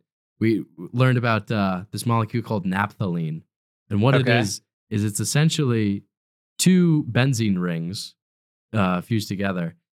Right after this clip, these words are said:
Speaker 1: and, uh, it's aromatic, of course. So
Speaker 2: All right.
Speaker 1: in the, in the olden days, <clears throat> you described a molecule as being aromatic or non-aromatic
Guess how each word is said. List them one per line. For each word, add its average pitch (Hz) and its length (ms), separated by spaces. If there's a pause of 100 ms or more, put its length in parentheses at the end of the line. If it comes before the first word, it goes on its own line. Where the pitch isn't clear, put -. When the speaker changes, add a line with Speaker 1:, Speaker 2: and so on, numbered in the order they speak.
(180)
Speaker 1:
and, 104 320
uh, 95 320
it's - 280 (100)
aromatic, 104 760
of 95 140
course. 85 320
So 92 240 (160)
Speaker 2:
All 113 80
right. 107 140
Speaker 1:
in 117 80
the, 123 80
in 135 180
the 127 140
olden 147 340
days, 92 420 (200)
<clears throat> - 200 (680)
you 110 160
described 135 520
a 107 40
molecule 107 560
as 90 100
being 92 400
aromatic 98 600
or 92 100
non-aromatic 87 840